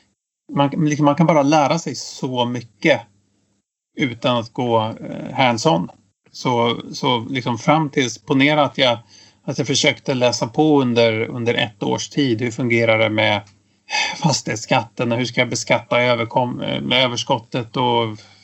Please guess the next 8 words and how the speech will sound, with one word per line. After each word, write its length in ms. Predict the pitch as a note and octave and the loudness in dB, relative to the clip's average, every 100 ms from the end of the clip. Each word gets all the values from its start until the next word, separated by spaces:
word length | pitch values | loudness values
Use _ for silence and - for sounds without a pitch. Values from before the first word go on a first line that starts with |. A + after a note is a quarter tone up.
| _ _ - | _ _ -8
ja, 160 | A#2 | -6
försäkringar 920 | - C#3 - C3+ B2 A#2 - B2 A#2+ A#2 | -4 -2 2 2 2 -2 -6 -2 0 0
och 440 | A2+ A2+ A#2 A2+ | 0 -2 -4 -2
pam, 180 | - B2 | -2 -2
pam, 260 | B2 A2 - | -2 -4 -4
alla 240 | D3+ C#3 | -2 0
de 140 | C#3 B2 | 0 -2
bitarna. 380 | A#2+ A#2+ B2 | -4 -6 -6